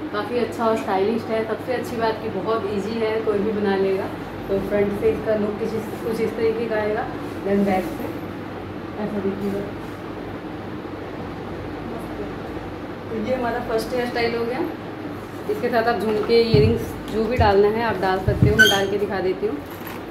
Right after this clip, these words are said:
मेरा एक इयररिंग्स मिल गया। तो ये मैंने लिया था दुकान से, तो मैं इसका लिंक वगैरह आपको नहीं दे सकती, but इसी तरीके के झुमके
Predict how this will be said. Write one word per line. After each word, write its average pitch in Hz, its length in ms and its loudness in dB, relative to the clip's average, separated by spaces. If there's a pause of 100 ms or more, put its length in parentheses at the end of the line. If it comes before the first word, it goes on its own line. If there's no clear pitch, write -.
(3250)
मेरा 196 260 6
एक 202 320 6
इयररिंग्स 208 460 2 (1900)
मिल 175 160 4
गया। 165 160 -2 (1300)
तो 226 60 2
ये 220 240 4
मैंने 240 240 4
लिया 214 280 2
था 220 480 2 (320)
दुकान 208 400 0
से, 240 100 0
तो 262 100 0
मैं 214 180 0
इसका 220 140 -2
लिंक 214 260 4
वगैरह 208 340 0
आपको 202 320 -2
नहीं 196 260 4
दे 220 140 4
सकती, 208 300 -2
but 233 120 -2
इसी 226 280 -4
तरीके 233 340 0
के 226 120 -2
झुमके 208 340 0